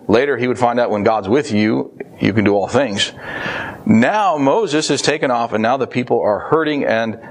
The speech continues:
they're suffering. So before we go forward, let me give you two thoughts as we go forward. The first one is things, things can change quickly.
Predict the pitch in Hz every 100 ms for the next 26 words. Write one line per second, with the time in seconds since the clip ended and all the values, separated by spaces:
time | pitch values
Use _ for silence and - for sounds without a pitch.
0 | - 107 107 - 120 117 120 98 - -
1 | - - 151 156 131 127 156 220 190 160
2 | 135 202 175 135 147 151 143 131 - 131
3 | 127 104 104 107 117 - 107 104 101 214
4 | 247 135 120 123 - - - - - -
5 | 139 165 196 185 - - - - 127 233
6 | - 156 156 160 - 190 190 151